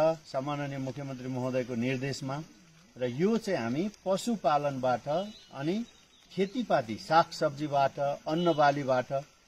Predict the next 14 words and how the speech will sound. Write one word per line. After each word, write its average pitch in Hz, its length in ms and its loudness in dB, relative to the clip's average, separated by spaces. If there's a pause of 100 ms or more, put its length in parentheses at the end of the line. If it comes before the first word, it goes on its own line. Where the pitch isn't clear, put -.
(200)
हामीले 160 320 0
जति 170 420 2
नै 269 140 -4
कोसिस 180 360 -4
गरेर 165 220 4
हाम्रो 151 200 0
सम्पूर्ण 180 720 2
सिक्किमको 180 680 -4
जनतालाई 151 480 2
म 147 100 -2
यही 156 220 2
आह्वान 147 300 2
गर्न 135 200 -6
चाहन्छु, 123 420 -6